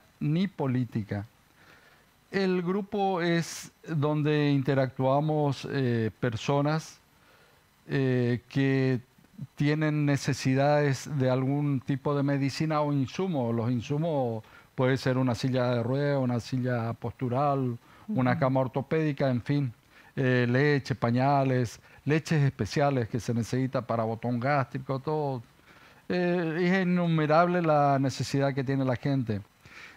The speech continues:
Speaker 1: En el grupo de, de WhatsApp, eh, interactuamos novecientas personas,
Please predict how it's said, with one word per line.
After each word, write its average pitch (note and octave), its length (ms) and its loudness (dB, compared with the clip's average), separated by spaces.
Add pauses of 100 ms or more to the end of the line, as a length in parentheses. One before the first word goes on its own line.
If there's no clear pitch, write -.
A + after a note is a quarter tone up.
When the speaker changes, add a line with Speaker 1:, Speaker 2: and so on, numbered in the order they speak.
Speaker 1:
En F#3 140 0
el F3+ 360 2
grupo G3 360 0
de, F#3 140 2
de D#3+ 300 2
WhatsApp, D#3 440 0 (320)
eh, D3 520 0
interactuamos C#3+ 800 0
novecientas C#3 520 0
personas, A#2+ 520 -2